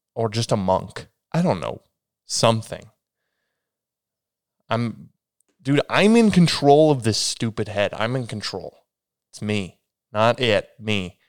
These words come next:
which is also it. So it's confusing, but I'm in control. You know what I mean? I'm not adhering to stupid little,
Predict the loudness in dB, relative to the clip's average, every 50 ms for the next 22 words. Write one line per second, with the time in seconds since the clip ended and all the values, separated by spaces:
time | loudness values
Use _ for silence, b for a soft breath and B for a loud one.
0 | _ _ _ -8 -8 -8 -6 -4 -4 0 2 4 4 4 4 2 0 0 0 0
1 | -2 -2 -2 -4 -6 -2 0 0 0 0 -2 -4 -6 -6 -4 0 0 2 2 2
2 | 0 -2 0 0 0 0 0 0 0 0 0 -2 -4 -6 -6 -10 -10 -10 -8 -8
3 | -8 -8 -10 _ _ _ _ _ _ _ _ _ _ _ _ _ -8 -4 0 0
4 | 0 0 0 -2 -4 -6 -8 -14 _ _ _ _ _ _ _ _ _ _ _ _
5 | _ _ _ _ _ _ _ _ _ _ _ _ _ _ _ _ _ _ _ _
6 | _ _ _ _ _ _ -10 -6 -2 0 2 2 2 2 0 -2 -4 -2 0 2
7 | 2 2 0 -2 -4 -10 -10 -10 -8 -6 -6 -6 -6 -4 -4 -4 -2 -2 -2 -2
8 | -2 -6 -16 _ _ _ _ _ _ _ _ _ _ _ _ _ _ _ _ -16
9 | -8 -4 0 2 2 2 0 -2 -8 _